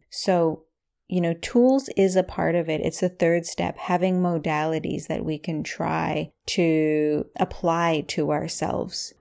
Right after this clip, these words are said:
But that's a third step. There's actually two steps before that that are super important, psychoeducation and attunement. It's so important that we have self-connection. Otherwise, we're just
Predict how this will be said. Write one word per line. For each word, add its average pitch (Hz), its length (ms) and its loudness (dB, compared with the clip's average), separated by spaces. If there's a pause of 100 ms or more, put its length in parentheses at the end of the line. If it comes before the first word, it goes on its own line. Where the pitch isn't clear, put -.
But 175 560 6 (300)
that's 220 180 4
a 285 80 8
third 254 380 4
step. - 460 -6
There's 180 260 0
actually 247 460 2
two 220 280 2
steps - 420 -2
before 170 460 0
that 165 280 -2
that 170 120 -2
are 165 120 -4
super 190 600 -2
important, 165 680 -2 (140)
psychoeducation 180 1400 0 (140)
and 175 300 0 (180)
attunement. 196 720 2 (340)
It's - 400 -8
so 196 360 4
important 202 920 0
that 170 300 2
we 170 480 2
have 180 400 0
self-connection. - 1400 -2 (560)
Otherwise, 190 640 6
we're 180 240 4
just 170 560 0